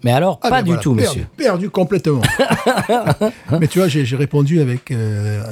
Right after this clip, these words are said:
Speaker 2: une certaine assurance. Tu vois.
Speaker 1: Oui, c'est vrai, c'est vrai.
Speaker 2: Ouais.
Speaker 1: Mais alors, euh, je, je, bon, tu vas recevoir des emails, euh, en me disant que, ben, en te disant que non, pas du tout, monsieur, c'est pas possible. Je vais t'envoyer ça après l'émission.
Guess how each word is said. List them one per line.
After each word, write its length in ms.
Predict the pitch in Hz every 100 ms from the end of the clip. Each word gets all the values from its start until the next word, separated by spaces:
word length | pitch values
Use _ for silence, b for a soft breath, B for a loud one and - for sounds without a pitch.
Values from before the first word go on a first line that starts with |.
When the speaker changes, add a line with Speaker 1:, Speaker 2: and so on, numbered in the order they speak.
| 135
Speaker 2:
une 120 | 113
certaine 340 | 104 156 - 143
assurance. 480 | 139 156 113 87 -
Tu 80 | 120
vois. 140 | 143
Speaker 1:
Oui, 160 | 165 80
c'est 140 | -
vrai, 160 | 135 87
c'est 140 | 135
vrai. 140 | 95 76
Speaker 2:
Ouais. 60 | 113
Speaker 1:
Mais 80 |
alors, 260 | 127 151 143
euh, 160 | 131 123
je, 180 | 131
je, 220 | 120 123 113
bon, 280 | 104 107 -
tu 100 | 127
vas 100 | 131
recevoir 260 | - 151
des 200 | 131 113
emails, 360 | 139 147 160 170
euh, 320 | 127 120 117
en 100 | 113
me 60 | 113
disant 240 | 117 143
que, 100 | -
ben, 280 | 110 113 113
en 80 | 113
te 340 | 120 123 -
disant 300 | 135 135 160
que 100 | -
non, 180 | 156 170
pas 180 | 139 170
du 120 | 123
tout, 180 | - 175
monsieur, 600 | 135 - 147 151 147 117
c'est 160 | 113 110
pas 120 | 117
possible. 520 | 98 - 127 110 90 90 101
Je 60 | -
vais 60 |
t'envoyer 220 | 127 123 113
ça 120 | 123
après 140 | 113
l'émission. 320 | 107 92 -